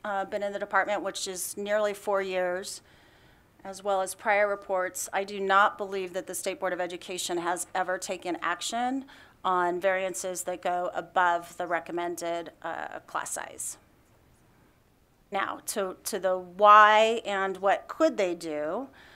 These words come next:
uh, again, speaking to the time that I've been here, we had the pandemic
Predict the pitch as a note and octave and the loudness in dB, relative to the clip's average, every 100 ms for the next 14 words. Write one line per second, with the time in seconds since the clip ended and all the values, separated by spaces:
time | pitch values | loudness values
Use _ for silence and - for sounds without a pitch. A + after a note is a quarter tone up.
0 | - - G3 F#3 F3+ F3 F3 E3 - _ | -18 -4 2 4 6 4 2 -4 -14 _
1 | _ _ _ _ _ _ G3+ G#3+ G3+ G3+ | _ _ _ _ _ _ -2 2 2 0
2 | A3 G#3 G3+ A3 F#3+ F#3 G3 F#3+ F3+ G3 | -6 -6 -6 -2 -2 0 0 2 4 6
3 | G#3+ - F#3 F#3+ - F#3+ F3 F3 F3 E3+ | 6 2 -4 -4 -6 -2 2 2 2 -2
4 | F#3+ F#3+ F3+ F3+ G3+ F3+ G3 G3+ F#3+ B3+ | -4 -2 -2 -4 -6 -2 2 4 4 0
5 | - | -4